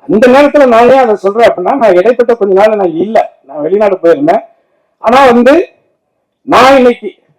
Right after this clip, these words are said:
நடிகர் கருணாசை தெரியும், லடுகு பாண்டியே தெரியும், தானா பாடகரை தெரியும், கிராமிய பாடகரை தெரியும், ரகுநந்தன் தங்கியிருந்த அதே இடத்துல நானும் தங்கியிருந்தேன். கிட்டத்தட்ட நான் அப்பவே வந்து ஒரு இருநூத்தம்பது கேசட்டுக்கு மேல போட்டுருக்கிறேன். ஒரு ப-, கேசட்டுக்கு பத்து பாட்டுனா கூட இருநூத்தம்பது பாட்டு கம்போஸ் பண்ணியிருக்கிறேன்.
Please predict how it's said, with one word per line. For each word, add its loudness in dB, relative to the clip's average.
நடிகர் 0
கருணாசை 0
தெரியும், 2
லடுகு 0
பாண்டியே 0
தெரியும், -2
தானா 2
பாடகரை 2
தெரியும், 0
கிராமிய 0
பாடகரை 2
தெரியும், -2
ரகுநந்தன் 4
தங்கியிருந்த 2
அதே 4
இடத்துல -2
நானும் -2
தங்கியிருந்தேன். -2
கிட்டத்தட்ட 0
நான் 2
அப்பவே 2
வந்து 2
ஒரு 4
இருநூத்தம்பது 0
கேசட்டுக்கு -2
மேல -2
போட்டுருக்கிறேன். -4
ஒரு -4
ப-, 0
கேசட்டுக்கு -2
பத்து -2
பாட்டுனா 0
கூட 0
இருநூத்தம்பது 2
பாட்டு 0
கம்போஸ் -2
பண்ணியிருக்கிறேன். 0